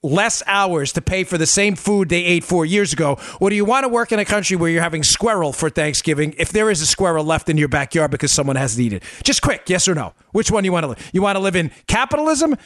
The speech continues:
cheaper turkey, cheaper meal, or socialism, squirrel Thanksgiving if there's a squirrel left? Yeah, eh, which one? Just quick. Okay, thought so. Yeah, thanks. <sighs>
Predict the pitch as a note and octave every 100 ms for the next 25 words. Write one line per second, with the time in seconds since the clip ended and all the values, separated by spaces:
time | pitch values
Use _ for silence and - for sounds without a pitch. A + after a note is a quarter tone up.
0 | - - - C#4 C4+ B3+ B3+ C4 A#3 B3
1 | - B3+ B3 A3+ D4 D#4 - - - A#3+
2 | A3 - B3+ - G3+ D#3+ E3+ - - -
3 | - A#3+ B3 A#3+ G#3+ G#3+ F#3+ A3 G3 F#3
4 | E3 F#3 C#3+ B2 F3 D3 G#2+ - F3 E3+
5 | G#3 - G#3+ A3+ F3+ A2+ - _ _ _
6 | _ _ _ _ _ A#3+ - C#3 - -
7 | _ _ _ _ _ _ _ _ _ _
8 | _ - D3 B2+ F2+ - C#3+ - G#2 D2
9 | _ _ _ - A#2 F2 _ B2+ F#2+ -
10 | -